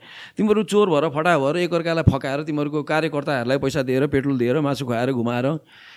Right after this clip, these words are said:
हुन्छ नि, बिजनेसम्यानहरूलाई तिमीहरूको, तिमीहरूको फेभरमा म, के अरे, लजहरू ल्याइदिन्छु भनेर लबी ब-, ग-, गरेर, अब आउने तरिकाहरू छोड्नु पऱ्यो। बालन जस्तो निष्पक्ष तरिकाले, के अरे, आफ्नो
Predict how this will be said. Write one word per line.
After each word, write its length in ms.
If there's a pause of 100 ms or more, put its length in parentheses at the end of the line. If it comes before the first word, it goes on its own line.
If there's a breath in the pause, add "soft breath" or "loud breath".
(100)
हुन्छ 160
नि, 300
बिजनेसम्यानहरूलाई 960
तिमीहरूको, 420
तिमीहरूको 300
फेभरमा 380
म, 280
के 100
अरे, 240
लजहरू 680
ल्याइदिन्छु 360
भनेर 260
लबी 320
ब-, 80
ग-, 480
गरेर, 240
अब 760
आउने 300
तरिकाहरू 380
छोड्नु 280
पऱ्यो। 200
बालन 280
जस्तो 220
निष्पक्ष 440
तरिकाले, 460
के 240
अरे, 200
आफ्नो 360